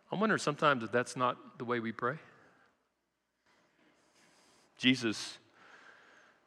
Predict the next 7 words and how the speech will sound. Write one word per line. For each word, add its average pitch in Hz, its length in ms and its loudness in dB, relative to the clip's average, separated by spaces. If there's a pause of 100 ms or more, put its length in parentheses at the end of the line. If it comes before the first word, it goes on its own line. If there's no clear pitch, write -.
(100)
who 123 380 2 (100)
is 113 220 -2
kind 120 420 4
and 101 180 -2 (840)
considerate 117 560 0
and 101 100 -8
compassionate, 113 640 -2